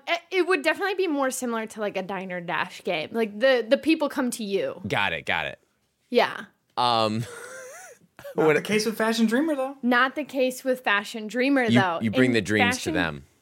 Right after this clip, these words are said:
Speaker 1: you are out on the streets bringing the fashion to the people. There's been, like, a big switch around. So you're no longer just confined to a boutique. Now you're helping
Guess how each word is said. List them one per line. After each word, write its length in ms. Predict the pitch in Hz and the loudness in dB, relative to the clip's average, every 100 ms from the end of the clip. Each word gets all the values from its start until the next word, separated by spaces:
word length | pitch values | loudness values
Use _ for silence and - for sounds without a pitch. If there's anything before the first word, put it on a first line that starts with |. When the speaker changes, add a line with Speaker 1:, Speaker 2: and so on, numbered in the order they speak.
| _ _ _ | _ _ _
Speaker 1:
you 300 | 214 247 359 | -4 2 2
are 340 | 403 302 277 - | 2 0 0 0
out 240 | 254 320 339 | 2 2 2
on 100 | 330 | -2
the 60 | 349 | -6
streets 600 | - - 285 269 - - _ _ - | -10 -8 -6 -6 -8 -14 _ _ -4
bringing 460 | 269 320 359 370 | 0 0 0 -2
the 80 | 359 | -4
fashion 680 | 359 294 247 262 - 269 254 | -4 0 2 0 -4 -6 -6
to 300 | - 254 240 | -6 -8 -4
the 100 | 220 | -6
people. 680 | 220 254 247 208 160 139 170 _ _ _ _ | -4 -2 0 0 0 -2 -8 _ _ _ _
There's 240 | 262 294 262 | 2 2 0
been, 360 | 226 311 311 | 2 4 4
like, 160 | 277 254 | 0 0
a 60 | 247 | 0
big 320 | 208 294 247 | 0 -2 -2
switch 480 | - 233 233 - 285 | -8 -6 -4 -4 -2
around. 400 | 226 196 180 180 | 2 2 0 -2
So 140 | 269 | -2
you're 120 | 262 | 0
no 180 | 277 294 | 2 2
longer 360 | 294 294 277 262 | 4 2 2 2
just 320 | 262 262 - | 4 4 2
confined 560 | 247 240 240 233 233 233 | -4 0 2 2 0 -2
to 140 | 233 | -4
a 40 | |
boutique. 520 | 208 214 208 247 214 - | -2 -4 -6 -8 -8 -8
Now 720 | 220 247 269 247 214 196 185 - - | 0 2 4 4 4 2 -2 -12 -20
you're 180 | - 226 | -2 -2
helping 560 | 226 233 226 226 214 | 0 0 2 0 0